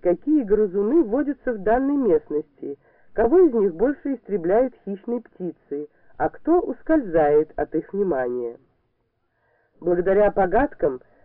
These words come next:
позиция адвокатов коршуна выглядит куда более убедительной,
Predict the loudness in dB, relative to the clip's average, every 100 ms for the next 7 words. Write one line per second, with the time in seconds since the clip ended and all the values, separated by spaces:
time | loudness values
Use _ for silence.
0 | -4 -2 0 -4 -2 -2 0 -2 0 -2
1 | -2 -8 -4 0 0 -2 -8 -6 -8 _
2 | _ -4 -2 -2 -4 -8 -6 0 0 2
3 | 2 2 0 -2 -2 -8 -6 0 2 2
4 | 0